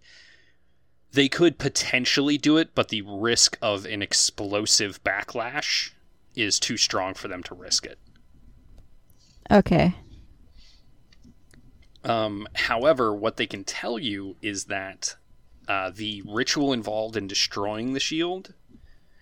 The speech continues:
Speaker 1: obviously you know that it, it requires the blood of a chosen,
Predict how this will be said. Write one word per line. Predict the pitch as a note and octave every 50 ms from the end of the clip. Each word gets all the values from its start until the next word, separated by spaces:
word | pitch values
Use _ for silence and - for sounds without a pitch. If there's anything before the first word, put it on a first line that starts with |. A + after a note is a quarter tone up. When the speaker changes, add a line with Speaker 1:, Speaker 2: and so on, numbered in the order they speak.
| - - - -
Speaker 1:
obviously | B2 B2+ C3 C3 B2 - - C3 A#2+
you | A2+ A2+ A2+
know | A2+ A2+ A2 G#2+
that | G#2+ G#2
it, | G#2 G#2 G2+ G#2+ - -
it | - A2 - - -
requires | - A#2+ A2 - - - - B2+ A#2+ A#2+ B2+ A#2+ A2 A2 G#2+ G2+
the | - -
blood | G2+ - G#2+ G2 G#2 G#2+ G#2+ G#2+ G#2
of | - - G#2 G2
a | F2+
chosen, | - - - G#2 G#2+ A2 C3+ C3+ C#3+ C#3+